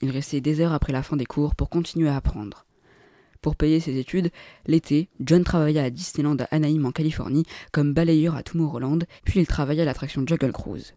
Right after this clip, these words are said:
Puis il reprit ses études à CalArts. Il réalisa deux courts-métrages à CalArts, La Belle et la Lampe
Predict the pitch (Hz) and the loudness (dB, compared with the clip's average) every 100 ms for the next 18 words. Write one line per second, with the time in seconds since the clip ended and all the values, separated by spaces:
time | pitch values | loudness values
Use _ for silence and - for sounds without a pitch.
0 | _ _ _ - 180 151 143 175 147 131 | _ _ _ -2 2 2 2 0 0 -2
1 | - 147 131 123 - - - - _ - | -2 -4 -4 -8 -10 -16 -20 -20 _ -2
2 | 160 165 165 156 147 175 190 175 147 139 | 2 2 2 2 0 0 0 -2 -4 -8
3 | - 117 117 - - - - - - 135 | -6 -8 -10 -18 -20 -20 -20 -20 -4 2
4 | 165 170 143 131 165 | 2 4 2 2 0